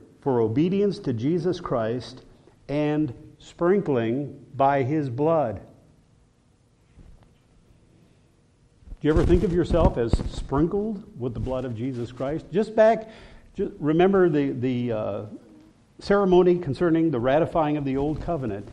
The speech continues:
Moses took the blood of the oxen that were sacrificed, and he sprinkled the people. And those blood droplets on their clothing reminded them, "Hey, it's not just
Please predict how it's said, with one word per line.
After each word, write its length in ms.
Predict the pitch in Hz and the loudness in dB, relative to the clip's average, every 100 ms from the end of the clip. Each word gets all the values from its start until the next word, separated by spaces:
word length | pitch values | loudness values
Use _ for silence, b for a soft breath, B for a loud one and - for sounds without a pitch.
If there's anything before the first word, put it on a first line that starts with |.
| - b b b b - - | -16 b b b b -20 -12
Moses 440 | 123 135 156 180 180 | -4 -2 0 0 -2
took 220 | 202 165 | -4 -4
the 80 | 127 | -2
blood 480 | 120 156 160 170 | 2 4 6 4
of 200 | - 120 | 0 -6
the 120 | 127 135 | -6 -2
oxen 640 | 135 160 - 135 117 131 - | -2 -2 -4 -6 -4 -8 -10
that 100 | 131 | -8
were 140 | 123 127 | -6 -2
sacrificed, 880 | 160 135 - - 107 95 120 - - _ - - - - - - - | 0 0 -2 -8 -8 -10 -10 -14 -20 _ -20 -20 -20 -18 -18 -18 -14
and 120 | 120 | -12
he 60 | 120 | -12
sprinkled 420 | - 151 160 160 | -6 -4 -2 -2
the 60 | 143 | 0
people. 360 | 180 165 107 - - _ _ _ _ _ _ - - - | 0 0 -6 -12 -20 _ _ _ _ _ _ -18 -18 -16
And 280 | 113 107 107 | -12 -10 -8
those 240 | 113 110 101 | -6 -6 -8
blood 520 | 110 110 135 175 143 | -8 -4 0 0 0
droplets 580 | 139 160 175 170 160 180 | 2 2 2 -2 -2 -2
on 180 | 151 | -2
their 220 | 147 143 139 | 0 0 -4
clothing 580 | - 170 175 180 143 | 0 2 2 2 0
reminded 560 | 117 117 143 185 156 98 | -2 0 0 2 0 -2
them, 240 | 95 90 90 | -8 -12 -4
"Hey, 300 | 156 147 - B B B - | -2 0 -2 B B B -10
it's 160 | 120 | -6
not 260 | 147 147 156 | 0 0 0
just 260 | 180 165 | 0 -2